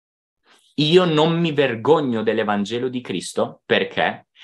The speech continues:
Perché esso è la potenza di Dio per la salvezza. Non dovremmo mai vergognarci,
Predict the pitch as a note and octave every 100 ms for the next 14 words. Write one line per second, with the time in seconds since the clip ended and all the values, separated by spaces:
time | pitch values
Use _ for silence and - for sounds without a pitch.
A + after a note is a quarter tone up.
0 | - - C3 A#2+ A2 - D#3+ F#3 - -
1 | G2+ - A#2 A#2 A2 A2 G#2 - C#3+ C#3+
2 | C#3+ C#3 A2+ G2 C#3 B2+ G#2+ A2 - G2+
3 | F#2 F2+ G2 G2 F#2+ - - - - _
4 | _ _ _ _ _ _ - - A#2+ C#3
5 | C#3+ C#3 C3 A2+ G#2+ A#2 D3+ D#3+ E3 F3
6 | F3 _ _ _ _ _ F#2+ G#2 G2 G2
7 | F#2+ F#2 D#2 - -